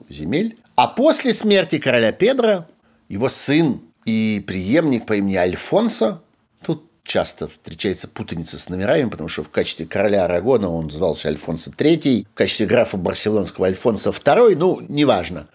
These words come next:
Вот этот Альфонсо переселил Арно де Вильнёва из Таррагоны в Валенсию и там определил ему ещё более жирный источник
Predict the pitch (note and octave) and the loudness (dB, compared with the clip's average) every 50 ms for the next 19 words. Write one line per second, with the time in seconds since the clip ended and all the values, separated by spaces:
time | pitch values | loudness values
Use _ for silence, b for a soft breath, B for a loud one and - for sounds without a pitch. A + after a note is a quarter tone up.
0 | _ - F#3 A3 A3+ G3 D#3+ - - C3 A#2 G#2+ - - - C#3 D#3 D#3+ D3 - | _ 2 4 4 4 2 2 0 2 2 2 2 0 0 2 2 2 2 0 0
1 | - D#3+ D3+ C#3+ C3+ A2 - _ _ _ _ _ _ - A2+ A#2+ A2+ - - B2+ | 4 4 4 4 4 0 -6 _ _ _ _ _ _ -2 -2 -2 -2 -2 -2 2
2 | B2+ D3 D#3 D3 C3+ A#2+ A2+ A#2 B2 B2+ B2+ A#2+ A2+ A2+ G#2 G2+ G2+ G2 G2+ A2 | 2 4 4 6 4 4 2 2 2 2 2 4 2 2 0 0 0 0 0 0
3 | G#2+ G2 F#2 F#2+ F2 E2 - - - A2 A2 A2 G#2 A2 G#2+ F#2+ F2+ E2 D2+ D2+ | 0 0 -2 -4 -4 -4 -4 0 2 2 2 2 2 2 0 0 -2 -6 -6 -2
4 | D#2 F#2 G2 F#2 G#2 C3 F3 G#3+ G3 - - G3+ F#3 F3 D#3+ - - _ _ _ | 0 2 2 4 4 2 2 2 0 0 4 4 4 4 2 -2 -8 _ _ _
5 | _ _ C3+ D3 D#3+ E3 D#3+ D#3+ D3+ D3+ C3+ B2+ B2+ B2+ B2 A#2+ - A2+ G#2 G#2 | _ _ 0 2 4 4 4 2 4 2 2 2 4 2 2 0 0 -4 -4 -2
6 | G#2 G#2+ G#2 F#2+ F#2+ F2+ F2+ F2 E2+ E2 D#2+ D#2+ D#2 - - - - B2 - G#2 | -2 0 0 0 -2 -2 -4 -4 -4 -4 -4 -6 -6 -6 -6 -6 -8 -4 2 2
7 | C#3 E3 F3 F3 F3 D#3+ C3 G#2 G#2+ A2+ A#2+ A#2+ B2+ B2 A2 A#2 A2+ A2 G#2 G2+ | 4 4 4 4 4 4 2 2 0 0 2 2 2 4 4 4 2 2 2 0
8 | F#2+ - - - A2 G#2+ G2 - F#2+ G2+ G2+ G2 - - - | 0 -2 0 2 2 2 2 0 0 0 -2 -2 -6 -14 -20